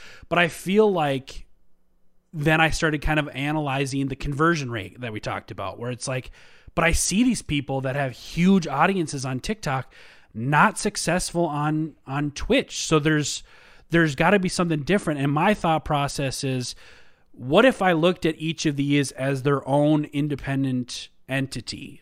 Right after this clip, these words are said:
Like, I tried to make TikToks not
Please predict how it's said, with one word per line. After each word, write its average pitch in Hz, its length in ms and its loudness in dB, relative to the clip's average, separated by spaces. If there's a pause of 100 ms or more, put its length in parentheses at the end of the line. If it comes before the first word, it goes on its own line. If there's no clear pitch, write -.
Like, 131 320 -2 (840)
I 165 100 8
tried 180 380 4
to 190 60 2
make 185 240 2
TikToks - 840 2 (560)
not 196 320 4